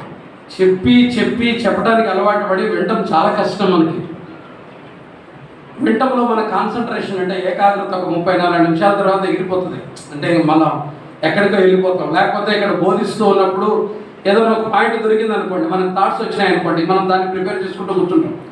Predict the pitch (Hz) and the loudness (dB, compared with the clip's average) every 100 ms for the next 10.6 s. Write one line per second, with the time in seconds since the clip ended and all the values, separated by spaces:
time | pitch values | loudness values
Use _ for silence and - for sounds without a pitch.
0 | - - - 165 170 175 208 208 208 196 | -20 -20 -6 0 2 2 2 2 4 2
1 | 185 185 185 185 - 190 190 190 180 185 | 4 2 2 -2 -2 0 2 2 2 2
2 | 170 - - 131 - - - - - - | 2 0 -2 -6 -8 -14 -18 -20 -20 -10
3 | - 180 202 202 202 185 185 190 175 175 | -2 2 2 2 2 2 4 4 2 2
4 | 180 185 175 160 160 196 226 - - 156 | 2 0 0 -2 0 0 0 -2 0 2
5 | 156 156 139 - - - - - - - | 2 2 0 -2 -4 -12 -16 -20 -20 -20
6 | - - 139 151 151 147 151 151 147 165 | -20 -6 0 2 2 0 -4 -8 -8 -2
7 | 196 247 247 226 247 247 254 254 247 247 | 0 2 0 0 0 0 0 0 0 0
8 | 240 226 240 233 226 196 208 196 185 190 | 0 0 -2 0 0 2 2 2 2 2
9 | 185 - 180 185 180 196 - 254 240 - | 2 0 0 -2 0 -2 2 4 4 2
10 | 220 220 208 214 165 139 | 0 0 0 0 -2 -4